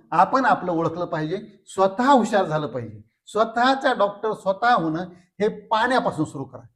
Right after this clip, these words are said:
आपण पाणी हेच जीवन म्हणतो. आपल्या प्रकृतीकरता, नुसतं निसर्गाकरताच नाही, या सृष्टीकरताच नाही, आपल्या स्वतःच्या शरीराकरता सुद्धा हे तेवढंच लागू आहे. पाणी हेच जीवन.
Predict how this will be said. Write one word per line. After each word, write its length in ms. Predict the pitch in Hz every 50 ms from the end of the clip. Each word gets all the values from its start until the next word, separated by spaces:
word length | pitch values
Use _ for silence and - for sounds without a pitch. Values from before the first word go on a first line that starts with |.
| _ _ -
आपण 240 | 165 170 208 220 185
पाणी 380 | 151 - - 208 196 214 247 262
हेच 220 | 240 190 220 226
जीवन 300 | - - 202 190 190 185
म्हणतो. 460 | 170 160 147 160 175 190 196 - _ _ _ _
आपल्या 380 | - - - - - 190 208 208
प्रकृतीकरता, 840 | 196 202 - 180 - - 196 185 - 214 196 - 180 139 - 143 117 - - _ _ _ -
नुसतं 280 | 170 151 - - 214 202
निसर्गाकरताच 680 | 202 - 214 220 254 262 247 254 247 240 247 240 247
नाही, 260 | 226 170 127 110 - - - _ _ _ _ _
या 100 | 175 196
सृष्टीकरताच 680 | - - 196 196 - - 254 240 247 240 240 254 247 240
नाही, 280 | 240 220 165 120 104 - - - _ _ _ _
आपल्या 540 | 156 156 160 175 - - 208 214 240 240 240
स्वतःच्या 580 | - - 202 196 - 185 180 185 180 180 196 190 185
शरीराकरता 720 | - 170 165 156 170 165 - - 165 156 - - 180 180
सुद्धा 400 | 180 - 165 - - - 147 170
हे 100 | 170 151
तेवढंच 420 | - - 185 214 247 262 262 -
लागू 260 | 202 185 170 151 151 156
आहे. 180 | 147 151 160 156 - _ _ _ _ _ _ -
पाणी 320 | 190 180 180 185 190 196
हेच 320 | 156 110 151 156 - -
जीवन. 300 | 113 104 131 135 110 -